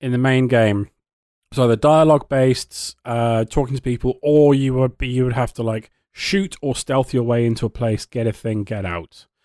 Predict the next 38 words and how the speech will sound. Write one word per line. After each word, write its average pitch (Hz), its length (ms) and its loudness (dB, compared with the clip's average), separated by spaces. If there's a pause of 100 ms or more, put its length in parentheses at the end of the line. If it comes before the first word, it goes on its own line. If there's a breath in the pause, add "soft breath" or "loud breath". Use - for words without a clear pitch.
(260)
That 127 120 -2
was 143 180 2
pretty 135 220 4
much 127 240 -2
the, 104 240 -6 (200)
the 120 400 -14
sum 120 300 -2
of 107 140 -6
all 160 200 2
the 143 100 2
missions 110 420 -6
in 104 120 -10
Cyberpunk. 90 600 -10 (720 soft breath)
Um, 110 540 0 (1000)
in 131 120 -4
Phantom 165 300 4
Liberty, 165 300 4
there's 147 140 0
a 151 60 2
whole 170 260 6
bunch 170 300 0
of, 151 100 0
like, 143 160 0
really, 151 300 2
really 147 280 2
interesting 139 460 0
quests, 110 340 -2
including 156 580 2
w-, 151 340 -2
m-, 143 60 -4
one 143 140 2
of 131 100 -2
my 123 160 0
favourite 160 760 -2
things 117 640 -4
that 113 360 -8
games 117 460 -4
do. 107 400 -4